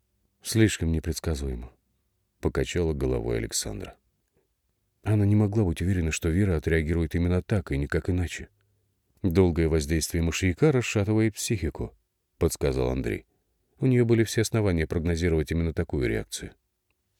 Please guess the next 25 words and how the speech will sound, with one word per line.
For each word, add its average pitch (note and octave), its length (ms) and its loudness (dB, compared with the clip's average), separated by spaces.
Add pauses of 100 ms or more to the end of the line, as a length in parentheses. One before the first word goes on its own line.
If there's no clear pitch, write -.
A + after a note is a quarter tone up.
(400)
«Ну, B2 280 8
допустим. F#2 600 4 (680)
Опять G2+ 340 2
же, F2 200 4
смерть F2+ 400 2
Тимура F#2+ 560 4 (220)
тоже B2 340 4
здорово F#2 460 4
расшатала D#2+ 500 0
бы D2 140 -2
психику C#2 480 -6
Веры». B1+ 280 -4 (720)
«Да, F#2 380 4
но G2 120 4
по-другому», D2 640 0 (500)
указал C2+ 480 -2
Ян. G#1+ 260 -6 (500)
«Что - 240 -2
произошло D2 580 0
бы, C2+ 140 0
если C2 240 -2
бы C#2 100 -2
Тимур D#2 340 0
там D#2 200 0
погиб? D2+ 300 -2